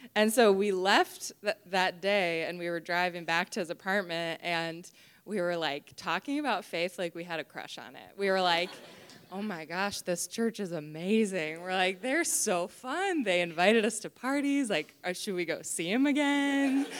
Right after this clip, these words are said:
Should we go back?" Um, so after that first weekend, we actually never tried another church. We just kept coming back to Faith and felt like our community was, yeah, just, like, the community at Faith was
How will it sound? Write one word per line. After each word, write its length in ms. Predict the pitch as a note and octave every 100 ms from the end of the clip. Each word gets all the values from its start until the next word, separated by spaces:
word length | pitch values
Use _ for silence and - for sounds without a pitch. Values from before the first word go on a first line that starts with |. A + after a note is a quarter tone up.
| -
Should 220 | - - A3+
we 160 | G3
go 200 | F#3 F#3+
back?" 540 | F#3 F#3+ C#4+ D4+ D4 - - D4+ -
Um, 580 | G3 F#3+ F3 E3+ E3 F#3 - _ _ _ _ -
so 240 | - G#3
after 640 | G3+ F#3+ C4 - C4+ A#3 G#3
that 260 | F#3 F#3
first 280 | - G#3 G#3
weekend, 340 | F#3 F#3 A#3+ B3
we 120 | F3
actually 340 | F3 - G3
never 320 | F3 E3+ F#3
tried 380 | G3 D#3 E3+ G3+
another 280 | F#3 E3 E3
church. 440 | - G3+ G4 -
We 180 | G#3+ F#3
just 260 | F3 F#3 -
kept 220 | G#3 F3
coming 240 | G3+ F#3
back 180 | F3 F3+
to 60 | -
Faith 440 | - F3 C#4+ - -
and 160 | E3+ E3+
felt 240 | D#3+ D#3+
like 320 | E3+ D#3+ D#3+ -
our 80 | E3
community 560 | E3 E3+ D#3+ E3 F3 F3+
was, 600 | E3 D#3 D#3+ F#3+ - - _ -
yeah, 340 | E3+ E3 D3+ -
just, 340 | F#3+ F#3+ - _
like, 260 | F#3+ F3+ F#3+
the 140 | G#3+
community 460 | G#3+ A3+ F3+ E3 D#3
at 100 | C3+
Faith 300 | E3+ D#3 D#3+
was 340 | D#3+ D#3 E3+